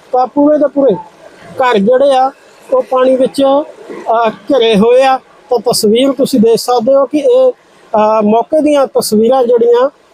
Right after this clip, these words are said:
ਉਹ ਤੁਹਾਡੇ ਨਾਲ, ਅਹ, ਸਾਂਝੀਆਂ ਜਿਹੜੀਆਂ ਕਰ ਰਹੇ ਆ। ਤਾਂ ਇੱਧਰ ਵੀ ਤੁਹਾਨੂੰ ਦਿਖਾ ਦਿੰਦੇ ਆ, ਬਿਲਕੁਲ ਸਾਹਮਣੇ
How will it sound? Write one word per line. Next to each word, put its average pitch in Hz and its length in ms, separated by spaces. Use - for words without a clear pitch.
ਉਹ 262 140
ਤੁਹਾਡੇ 226 380
ਨਾਲ, 247 260
ਅਹ, - 680
ਸਾਂਝੀਆਂ 254 420
ਜਿਹੜੀਆਂ 254 360
ਕਰ 226 240
ਰਹੇ 262 100
ਆ। 269 120
ਤਾਂ 285 140
ਇੱਧਰ 285 360
ਵੀ 302 120
ਤੁਹਾਨੂੰ 254 300
ਦਿਖਾ 233 300
ਦਿੰਦੇ 254 240
ਆ, 285 80
ਬਿਲਕੁਲ 254 560
ਸਾਹਮਣੇ 269 480